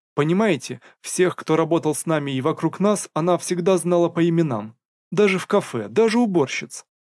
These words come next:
Вы думаете, мы обедали в каких-то очень дорогих ресторанах? На самом деле мы ходили обедать или в кафе-столовую тут же в гуме, или спускались на Никольскую,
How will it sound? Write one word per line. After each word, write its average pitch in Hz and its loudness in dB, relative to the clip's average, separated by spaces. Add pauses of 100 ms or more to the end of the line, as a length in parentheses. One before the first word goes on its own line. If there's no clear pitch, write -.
Вы 123 -2
думаете, 151 2
мы 151 2
обедали 143 2
в - -6
каких-то 143 -4
очень 147 0
дорогих 143 0
ресторанах? 165 -2 (400)
На 127 -2
самом 151 0
деле 160 4
мы 139 -2
ходили 143 -2
обедать 143 2
или 143 2
в - -2
кафе-столовую 156 0
тут 135 -4
же 120 0
в 123 -6
гуме, 113 -2 (240)
или 196 4
спускались 180 0
на 180 2
Никольскую, 123 -2